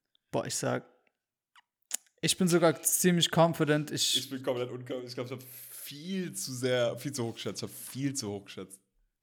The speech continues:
Speaker 2: Was ist deine Antwort?
Speaker 1: Wie viel hast du?
Speaker 2: Ich hab, äh,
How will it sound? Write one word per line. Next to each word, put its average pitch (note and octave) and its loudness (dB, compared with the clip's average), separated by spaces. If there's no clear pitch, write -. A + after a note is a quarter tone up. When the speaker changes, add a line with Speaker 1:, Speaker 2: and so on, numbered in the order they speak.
Speaker 2:
Was G#2 -16
ist - -12
deine A2 -10
Antwort? A#2+ -12
Speaker 1:
Wie F#3+ -2
viel E3+ 6
hast F3 4
du? G3+ 2
Speaker 2:
Ich - -10
hab, G#2 -8
äh, G2 -6